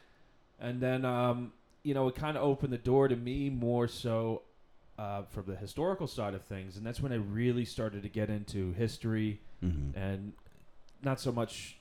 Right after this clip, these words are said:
Speaker 1: you know, world history, but more so American history. And then,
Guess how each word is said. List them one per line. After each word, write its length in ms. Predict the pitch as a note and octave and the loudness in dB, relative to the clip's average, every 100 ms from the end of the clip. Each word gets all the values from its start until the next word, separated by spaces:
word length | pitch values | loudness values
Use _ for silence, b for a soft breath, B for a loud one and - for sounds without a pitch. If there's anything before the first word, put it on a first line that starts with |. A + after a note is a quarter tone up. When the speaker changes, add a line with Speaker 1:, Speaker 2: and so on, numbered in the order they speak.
| - | -14
Speaker 1:
you 120 | - B2 | -4 0
know, 340 | G#2+ G#2 G2 - - - A2 | 2 2 0 -6 -20 -20 4
world 320 | A#2 C#3+ D#3+ | 10 10 10
history, 380 | C3 B2 - A#2+ | 6 4 2 2
but 260 | G#2+ A2 F#2 b b - | 6 4 4 b b -2
more 140 | G3+ | 0
so 180 | - G#3 | 2 2
American 440 | D3+ D#3 F3 E3+ | 4 4 2 0
history. 580 | D#3 D#3 - D#3+ D#3 D3 - | -2 -2 -2 -2 0 -2 -6
And 160 | A#2+ B2 | -4 2
then, 400 | C3+ C#3+ C#3 | 2 2 0